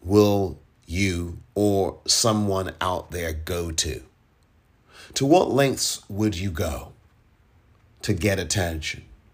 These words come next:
I think that the murder of this particular person that was just talked about on the broadcast there from that radio station is absolutely reprehensible.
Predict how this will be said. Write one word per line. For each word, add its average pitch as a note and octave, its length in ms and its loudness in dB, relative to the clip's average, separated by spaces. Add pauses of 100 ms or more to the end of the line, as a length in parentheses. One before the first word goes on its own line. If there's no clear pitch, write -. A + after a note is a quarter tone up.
(720)
I D3+ 120 6
think F3 300 2
that A#2 180 2
the G#2+ 80 0
murder G#2+ 680 2
of F#2 460 -2
this G2 360 -2 (340)
particular G#2+ 420 -4
person F2 500 0
that - 220 -8
was F2+ 180 -4
just G#2 320 0
talked - 280 0
about F#2 280 0
on F2 140 -8
the D#2+ 80 -6
broadcast E2 680 -4
there C2 280 -6 (420)
from F#2 220 -4
that F#2 180 -2
radio F2 320 -2
station D#2 540 -4 (540)
is G#2+ 100 -2
absolutely D3+ 680 2
reprehensible. F#2+ 960 0